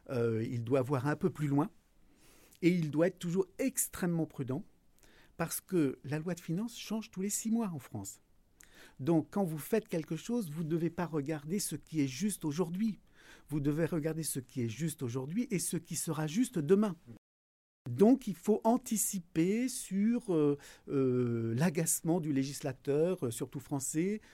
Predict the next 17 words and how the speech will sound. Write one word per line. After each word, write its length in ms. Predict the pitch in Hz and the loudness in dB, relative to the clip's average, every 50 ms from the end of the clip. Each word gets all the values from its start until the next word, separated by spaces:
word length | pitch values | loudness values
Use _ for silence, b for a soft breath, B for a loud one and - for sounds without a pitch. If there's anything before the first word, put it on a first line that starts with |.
| B B B - | B B B -2
euh, 640 | 151 139 135 135 127 127 123 123 123 123 123 127 | 0 2 4 4 4 4 4 4 4 4 2 0
qui 160 | 123 - 165 | 0 -2 -2
va 100 | 147 156 | -2 -2
trouver 320 | 151 - - 143 135 190 - | -2 -2 -4 -4 -2 -2 -2
que 80 | 160 | -4
telle 160 | 139 - 147 | -4 -4 -4
situation 580 | 123 - - 127 - - 147 123 - - 160 143 | -6 -6 -8 -10 -8 -6 -6 -6 -4 -2 -2 0
n'est 120 | 131 120 | 0 -2
pas 160 | 110 - 147 160 | -2 -2 -2 -2
normale 360 | 160 113 117 131 147 180 185 | -2 -2 -2 -4 -4 -2 -2
et 80 | 143 | -2
donc 280 | 117 113 139 151 147 - | -2 -2 -2 -4 -2 -4
on 60 | 123 110 | -6 -2
va 260 | 117 127 135 135 127 | -2 0 0 0 0
modifier 400 | 131 156 165 139 156 - 175 180 | 2 0 0 0 -2 -8 -8 -6
la 80 | 156 | -6
réglementation. 560 | 131 147 139 139 139 131 - 127 - - 107 | -4 -4 -4 -4 -4 -6 -6 -10 -10 -12 -14